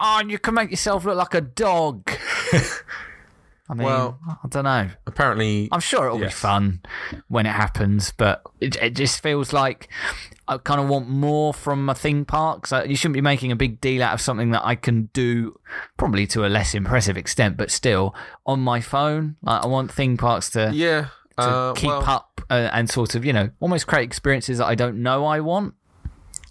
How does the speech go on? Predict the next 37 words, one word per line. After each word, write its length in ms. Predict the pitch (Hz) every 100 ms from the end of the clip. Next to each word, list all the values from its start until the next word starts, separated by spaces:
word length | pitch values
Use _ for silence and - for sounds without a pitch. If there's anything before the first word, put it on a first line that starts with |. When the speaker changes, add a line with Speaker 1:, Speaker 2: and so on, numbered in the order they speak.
| -
Speaker 2:
Uh, 260 | 110 110 113 - _ -
Robert 300 | 143 143 127
Niles 460 | 135 131 120 104 -
of 240 | 107 101
Theme 260 | - 139 113
Park 280 | 117 113 127
Insider 460 | 123 101 98 - 107
Speaker 1:
Mm. 200 | 135 120 95
Speaker 2:
su-, 80 | 92 -
suggests 380 | - 107 117
that 120 | - -
similar 360 | - 127 123
technology 400 | 107 110 110 104
to 120 | 98
what 100 | 104 98
they're 80 |
doing 340 | 104 107 104 104
at 180 | 110 104
the 160 | 101 104
new 220 | 113 107
Legoland 500 | 101 107 104 101 101
in 140 | 101
New 80 | 104
York. 440 | 104 113 - - - - - - -
Speaker 1:
Oh, 120 | - 139
yeah, 100 | 135
we 80 |
talked 240 | 135 160 117
about 240 | 113 92
that, 220 | 82 87
where 100 | 101
they'll 140 | 101 107
transform 500 | - 113 110 117 110
you 80 | 101
into 180 | 104
a 40 | 104
minifig. 500 | 101 101 98 92